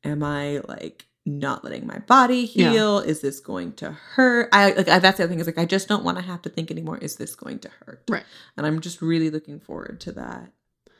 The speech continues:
Speaker 2: So when you are, I would like to talk now a little bit about your orgasm. Not that that's the most important thing or the primary thing, but because I think it's important for people to hear how different bodies work.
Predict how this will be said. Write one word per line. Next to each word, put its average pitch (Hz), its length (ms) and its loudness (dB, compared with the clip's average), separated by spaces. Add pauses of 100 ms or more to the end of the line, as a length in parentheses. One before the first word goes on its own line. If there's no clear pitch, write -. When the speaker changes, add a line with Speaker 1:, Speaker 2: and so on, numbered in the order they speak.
(140)
Speaker 2:
So - 260 4
when 220 680 2
you 254 320 -2
are, 202 260 0
I - 60 2
would 233 140 0
like 277 220 -12
to 214 100 2
talk 175 320 -6
now 180 180 -2
a 170 40 -4
little 170 160 -2
bit 170 100 -2
about 160 360 -6
your 180 640 -4
orgasm. 185 580 0
Not 185 300 4
that 262 160 -8
that's 269 280 -12
the 240 100 0
most 233 340 2
important 208 460 0
thing 196 200 4
or 190 80 2
the 180 80 -4
primary 175 500 -2
thing, 165 320 0
but 196 200 0
because 190 300 -2
I 180 80 -2
think 180 200 0
it's 180 100 -2
important 175 420 0
for 165 120 -2
people 180 220 -4
to 185 60 2
hear 160 200 -2
how 160 120 -6
different 151 500 -4
bodies 180 380 -4
work. 139 340 -10